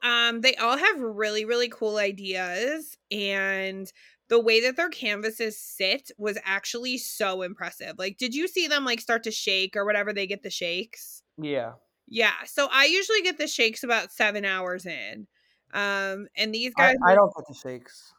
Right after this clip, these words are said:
Speaker 1: <sighs> Well, you've never gotten a tattoo.
Speaker 2: Oh,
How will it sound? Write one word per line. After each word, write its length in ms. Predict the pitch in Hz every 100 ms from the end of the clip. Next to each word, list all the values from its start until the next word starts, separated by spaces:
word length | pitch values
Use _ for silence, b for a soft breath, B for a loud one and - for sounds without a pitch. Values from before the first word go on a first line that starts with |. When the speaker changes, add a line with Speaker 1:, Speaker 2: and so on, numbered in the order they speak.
| _
Speaker 1:
<sighs> 180 | 208 247
Well, 100 | 233
you've 180 | 247 240
never 220 | 247 226
gotten 200 | 240 254
a 80 | 285
tattoo. 680 | 294 294 240 180 151 190 247 - _ _ _ _ 151
Speaker 2:
Oh, 280 | 127 87